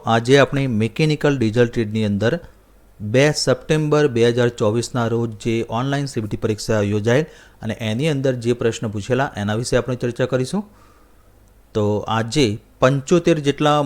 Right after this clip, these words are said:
most આઈ એમ પી પ્રશ્નો વિશે આપણે ચર્ચા કરીશું.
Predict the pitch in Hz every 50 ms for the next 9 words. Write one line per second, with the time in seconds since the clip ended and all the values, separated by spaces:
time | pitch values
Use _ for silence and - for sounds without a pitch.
0 | 110 101 113 131 131 - 139 135 135 127 135 127 - 139 123 120 - - 131 120
1 | 113 107 117 107 101 - 110 101 - 104 98 98 - 123 135 139 - - - 127
2 | 113 104 95 - - 90 90